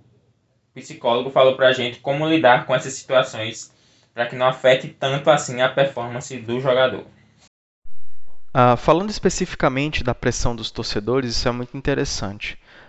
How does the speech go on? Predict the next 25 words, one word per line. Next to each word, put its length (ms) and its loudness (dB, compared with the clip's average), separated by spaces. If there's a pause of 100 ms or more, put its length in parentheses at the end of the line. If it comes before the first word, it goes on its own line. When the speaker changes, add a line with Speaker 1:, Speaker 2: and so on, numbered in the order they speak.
(140)
Speaker 2:
Ah, 320 4
e, 120 -2 (280)
é 220 2
necessário 640 2
que 160 -4
exista 480 -2
um 80 -8
trabalho 800 2
psicológico 1120 0
junto 480 -8
aos 240 0
atletas 720 0
e 60 -6
junto 320 -8
às 100 -6
pessoas 560 -2
que 80 -14
estão 300 -4
ali 260 -4 (380)
envolvidas, 920 -4
né, 220 -4
na, 460 -4
na, 380 -8
naqueles 420 -8
eventos, 500 -6